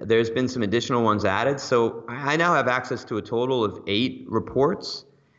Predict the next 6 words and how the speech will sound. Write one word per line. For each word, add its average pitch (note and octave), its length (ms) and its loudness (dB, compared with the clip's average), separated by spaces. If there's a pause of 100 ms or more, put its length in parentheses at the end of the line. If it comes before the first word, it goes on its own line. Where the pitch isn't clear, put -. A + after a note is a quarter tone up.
(120)
and A2+ 340 0
all C#3+ 320 4
of D3 120 2
them C#3+ 160 0
have, A#2 680 0
uh, F#2 540 0